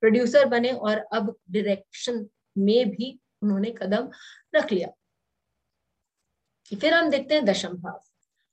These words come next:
अ, सबको यही भ्रांति होती है कि, अ, जो actors हैं उनको नाम और शोहरत बहुत easily मिल जाता है, लेकिन जो hard work, पर्दे के पीछे जो मेहनत,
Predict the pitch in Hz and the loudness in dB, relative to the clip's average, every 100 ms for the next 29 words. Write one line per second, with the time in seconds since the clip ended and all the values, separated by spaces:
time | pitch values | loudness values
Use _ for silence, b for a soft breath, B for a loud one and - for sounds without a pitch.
0 | _ _ _ 202 202 202 208 - - 339 | _ _ _ 4 4 4 0 -12 -2 2
1 | 359 - 403 381 359 381 302 302 294 277 | 2 4 6 8 8 6 4 2 0 0
2 | 302 269 262 254 240 240 311 302 302 311 | -6 0 0 0 -2 0 -2 -4 -4 -2
3 | 311 - B _ 208 226 208 240 233 285 | -2 -8 B _ -2 0 2 2 2 2
4 | 294 285 294 294 254 269 226 240 277 339 | 2 2 -4 -4 -4 -4 -4 -2 -2 -4
5 | - - 247 240 240 202 247 240 285 240 | -12 -4 -4 -4 -8 -10 -8 -6 -6 -6
6 | 202 254 254 208 196 208 196 180 190 185 | -6 -8 -6 -8 -4 -4 -4 -6 -12 -10
7 | 190 220 254 269 339 311 339 - - - | -8 -4 -4 -4 -8 -6 -6 -8 -8 2
8 | 247 311 285 233 247 254 214 _ _ _ | 4 4 2 2 4 4 2 _ _ _
9 | - 240 214 294 311 277 262 277 269 277 | 2 2 2 -2 -2 -10 -12 -6 -2 0
10 | 208 208 214 233 240 | 2 0 0 2 0